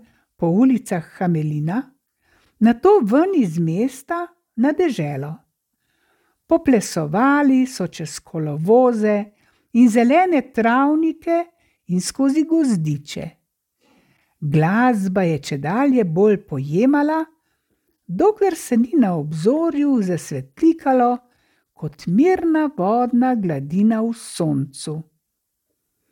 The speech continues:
Nenadoma je vse utihnilo. Meščani so preiskali gozdiče in polja,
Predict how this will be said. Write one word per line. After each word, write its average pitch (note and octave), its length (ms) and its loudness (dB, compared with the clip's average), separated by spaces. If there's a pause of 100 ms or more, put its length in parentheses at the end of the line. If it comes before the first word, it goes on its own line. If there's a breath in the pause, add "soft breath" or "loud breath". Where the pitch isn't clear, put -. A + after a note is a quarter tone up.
(280)
Nenadoma F3+ 880 0
je D#3 180 -2
vse D#3 400 -6 (120)
utihnilo. D#3 840 -10 (1900)
Meščani F#3+ 960 0
so - 180 -4
preiskali F3 840 -4
gozdiče D#3+ 760 -2
in E3+ 280 0
polja, F#3 500 2